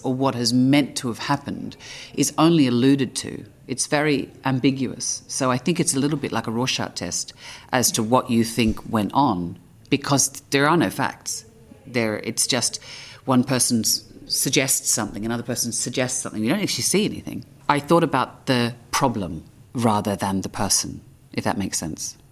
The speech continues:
I did, I didn't think, it's not for me to like or dislike my character. I think it's like anybody you meet in a state of crisis. You have to try and understand why,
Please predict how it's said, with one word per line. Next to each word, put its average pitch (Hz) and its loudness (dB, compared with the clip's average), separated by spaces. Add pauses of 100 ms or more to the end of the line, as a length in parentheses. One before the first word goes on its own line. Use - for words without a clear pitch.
(140)
I 117 4
did, 123 4
I 143 4
didn't 139 4
think, 135 2
it's - 2
not 208 4
for 185 4
me 151 6
to 143 2
like 135 -2
or 127 -4
dislike 127 -6
my 113 -4
character. 101 -8 (260)
I 156 0
think 170 2
it's 160 0
like 147 0
anybody 120 4 (300)
you 127 6
meet 113 4
in 123 2
a 120 2
state 110 0
of 107 -6
crisis. - -2
You 120 -2
have 123 -4
to 117 0 (360)
try 131 2
and 113 2
understand 113 0
why, 117 2